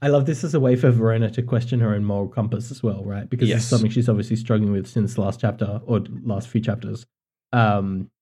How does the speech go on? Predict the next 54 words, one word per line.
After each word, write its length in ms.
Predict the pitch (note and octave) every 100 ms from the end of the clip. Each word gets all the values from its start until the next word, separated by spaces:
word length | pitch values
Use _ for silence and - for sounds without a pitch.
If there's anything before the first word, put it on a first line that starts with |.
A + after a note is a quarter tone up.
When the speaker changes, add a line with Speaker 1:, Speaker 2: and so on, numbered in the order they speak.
| _ _ _
Speaker 1:
and 180 | B2 A#2
so 120 | B2
a 60 | A2
good 180 | A#2 B2
way 140 | A2+
for 160 | G#2+ A#2+
her 100 | A#2
to 80 | G#2+
examine 460 | G2+ G#2+ A2+ G#2 G#2
it. 100 | G2
Although 300 | C#3 C3+ C3+ -
I 120 | E3+
think 180 | D#3+ A#3
she's 180 | - -
a 40 |
bit 180 | - G#3+
hard 200 | - -
on 100 | F#2+
herself, 340 | G#2+ - A#2 -
maybe. 240 | G#2 G2+
I 100 | G#2+
don't 140 | F#2+
know. 120 | - -
She, 280 | _ C3+ B2+
she 220 | - C#3+
seems 320 | B2 D3+ F3
like 160 | E3+ B2+
she 140 | -
doesn't 240 | A#2+ G#2+ A2+
trust 240 | A#2 G#2+
herself 320 | G#2+ G#2 G2+ - -
at 140 | G#2
all 340 | F#2+ G2 F2 F#2+
at 80 | -
the 60 |
moment. 360 | - G2+ A2+ A#2+ _ _ _ _ - - -
Speaker 2:
I 60 |
mean, 160 | G3+ G#3
yeah, 120 | E3
she's 180 | - D#3
going 200 | D#3+ D#3+
through 140 | D#3+ D3+
a 40 |
bit 160 | B2+ B2
of 120 | A#2
a 200 | A2 G#2
"my 220 | G#2+ A2+
moral 240 | A2+ A2
compass 440 | G#2 B2 G#2+ A2 -
is 120 | G#2
broken," 680 | - G#2 A2 - A2+ G#2+ G2+ _ _
um, 560 | A2 G2+ F#2+ F#2+ F#2+ F2+ _ _ _ _
like, 240 | A2 G2 - _
crisis, 840 | - A#2+ G#2 - F2+ F2+ - -